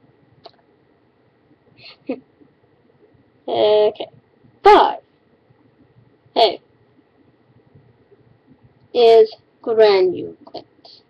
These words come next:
I know it sounds like last week's word, which was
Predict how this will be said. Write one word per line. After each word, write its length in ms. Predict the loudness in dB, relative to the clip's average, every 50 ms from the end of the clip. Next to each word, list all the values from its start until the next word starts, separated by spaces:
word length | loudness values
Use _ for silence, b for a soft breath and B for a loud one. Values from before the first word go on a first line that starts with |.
| _ _ _ _ _ _ _ _ _ _ _ _ _ _ _ _ _ _ _ _ _ _ _ _ _ _ _ _ _ _ _ -14
I 140 | -10 -4 0
know 200 | 2 2 2 2
it 80 | 0
sounds 300 | -2 0 0 2 2 2
like 180 | 0 0 0 0
last 320 | 0 0 -2 -2 -4 -8
week's 180 | -14 -16 -16 -14 _
word, 380 | -4 -2 0 0 0 0 0 -2
which 240 | -4 -6 -8 -8 -8
was 320 | -8 -8 -8 -8 -10 -12